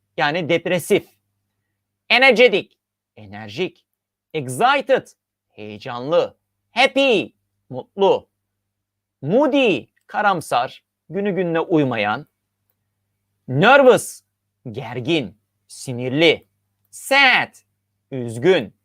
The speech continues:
Scared, korkmuş. Sleepy, uykulu. Surprised, şaşırmış.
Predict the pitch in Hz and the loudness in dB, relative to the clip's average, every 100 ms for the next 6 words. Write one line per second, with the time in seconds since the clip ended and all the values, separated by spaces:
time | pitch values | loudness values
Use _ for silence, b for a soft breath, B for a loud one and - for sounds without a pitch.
0 | _ _ _ _ _ - - 277 285 262 | _ _ _ _ _ -18 -4 2 6 6
1 | 160 110 _ _ _ _ _ _ _ _ | 4 0 _ _ _ _ _ _ _ _
2 | - 123 107 156 190 - - _ _ _ | -12 -12 -8 -4 -4 -6 -12 _ _ _
3 | _ _ _ _ - - 277 320 - 240 | _ _ _ _ -12 -6 -2 -2 -2 -2
4 | 139 92 _ _ _ _ _ _ 127 117 | -2 -8 _ _ _ _ _ _ -12 -12
5 | 107 156 190 170 - _ _ _ _ - | -10 -4 2 2 0 _ _ _ _ -18
6 | - - 220 277 285 247 165 - _ _ | -14 -6 0 4 6 6 2 -6 _ _
7 | _ _ _ _ - - 110 - 120 165 | _ _ _ _ -20 -20 -18 -12 -8 -4
8 | 165 - - | -4 -6 -10